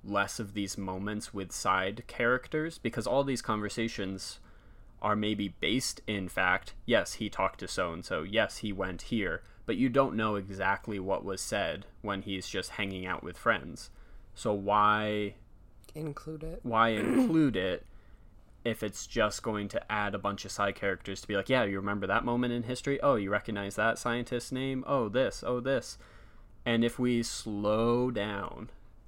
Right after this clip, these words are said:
Speaker 1: and make this first act about establishing who Oppenheimer the man is,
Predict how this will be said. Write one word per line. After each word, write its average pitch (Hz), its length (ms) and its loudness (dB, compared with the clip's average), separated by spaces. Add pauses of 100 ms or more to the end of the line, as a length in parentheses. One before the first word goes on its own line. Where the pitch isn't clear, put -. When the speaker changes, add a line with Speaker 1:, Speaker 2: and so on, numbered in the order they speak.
(120)
Speaker 1:
and 104 140 -2
make 104 220 0
this 107 320 0
first 107 480 0
act 101 400 0
about 98 500 2
establishing 104 920 0
who 107 380 -2
Oppenheimer 107 720 0
the 98 160 -4
man 101 600 -4 (140)
is, 131 600 -2